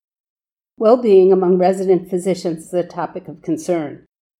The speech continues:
Studies of physician well-being commonly utilize narrow measures like happiness, life satisfaction, mental health, or burnout.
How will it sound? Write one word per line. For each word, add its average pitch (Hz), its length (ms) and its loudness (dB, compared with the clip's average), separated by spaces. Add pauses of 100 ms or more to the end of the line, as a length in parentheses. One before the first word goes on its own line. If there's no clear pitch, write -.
(120)
Studies 208 440 0
of 185 120 -8
physician 190 460 -2
well-being 180 600 2
commonly 226 480 0
utilize 175 540 -2
narrow 202 380 -2
measures 165 500 -6
like 151 180 -10
happiness, 185 680 -4
life 175 180 0
satisfaction, 175 960 -6
mental 180 340 -2
health, 160 360 -6
or 175 180 -4
burnout. 170 520 -6